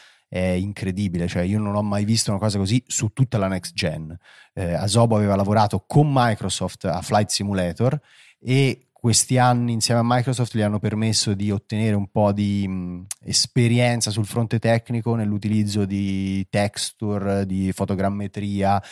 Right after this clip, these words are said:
quindi nella creazione di, di un mondo molto fotorealistico ed è, ed è veramente eccezionale. Poi l'avventura secondo me un pochino è stiracchiata, allungata,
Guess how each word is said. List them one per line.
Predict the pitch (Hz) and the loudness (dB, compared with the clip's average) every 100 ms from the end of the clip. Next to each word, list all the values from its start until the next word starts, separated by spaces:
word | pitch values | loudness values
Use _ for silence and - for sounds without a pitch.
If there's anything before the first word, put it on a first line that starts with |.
| - - | -20 -10
quindi | 104 104 | -6 -2
nella | 107 | 0
creazione | 110 110 - 123 117 | 0 0 0 -2 0
di, | 104 101 | -2 -2
di | 101 | -4
un | 101 104 | -2 -2
mondo | 104 120 127 123 120 117 117 - - - - | 2 6 6 6 4 4 2 -6 -20 -18 -2
molto | 113 143 139 117 | 6 8 8 2
fotorealistico | 101 101 98 90 82 - - | -2 0 0 -2 -6 -10 -10
ed | - 101 | -6 0
è, | 107 104 98 95 92 90 87 85 82 65 | 2 2 2 2 2 0 -2 -6 -6 -6
ed | 87 | -6
è | 101 | -4
veramente | 101 101 113 - | -4 -2 -4 -4
eccezionale. | - 104 - 101 85 87 - - - - - - - _ _ _ _ | -4 -2 -2 -2 -4 -8 -14 -20 -20 -20 -20 -20 -20 _ _ _ _
Poi | 123 107 | 0 4
l'avventura | 117 117 131 117 151 139 | 4 4 4 6 6 6
secondo | 117 117 | 4 4
me | 120 | 4
un | 117 | 4
pochino | - 101 113 110 104 98 | 2 0 0 2 2 2
è | 92 90 90 85 | 0 -2 -4 -6
stiracchiata, | - - 95 - 107 98 101 98 104 | -8 -4 -4 0 4 4 4 2 0
allungata, | 95 92 95 104 98 95 101 98 101 | -2 -2 -2 0 2 2 2 0 0